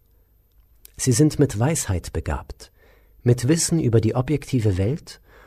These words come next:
und einem tiefen Sinn für das Loslassen. Ihre Herzen sind zart. Sie haben Mitleid mit den Schwachen und Hilflosen.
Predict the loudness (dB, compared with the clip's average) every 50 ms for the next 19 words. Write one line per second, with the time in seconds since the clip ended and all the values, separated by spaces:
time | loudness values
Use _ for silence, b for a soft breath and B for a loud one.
0 | b b b b b 4 6 6 4 4 4 4 4 4 4 2 0 -2 -4 -4
1 | -4 -4 -2 0 0 2 2 2 2 2 2 0 -2 0 0 0 0 -2 -4 -4
2 | -4 -4 -4 -4 -4 -6 -6 -6 -6 -8 -12 -12 -14 -16 _ _ _ _ _ _
3 | _ _ _ _ _ _ _ _ _ _ _ _ _ _ _ _ _ _ _ _
4 | _ _ _ _ _ _ _ _ _ _ _ _ _ 2 4 4 6 6 6 6
5 | 6 4 2 2 0 0 0 2 2 2 -2 -2 -4 -4 -2 -2 -2 -2 -4 -8
6 | -14 -20 -20 -20 -20 _ _ _ _ _ _ _ _ _ _ _ _ _ _ _
7 | _ _ _ _ -2 2 6 6 6 6 6 4 4 4 2 0 0 2 2 2
8 | 2 4 2 2 4 4 2 2 0 -2 -4 -4 -4 -2 -2 -2 0 0 -2 0
9 | 0 -2 -2 -2 -4 -4 -4 -2 -2 -2 -4 -4 -6 -8 -10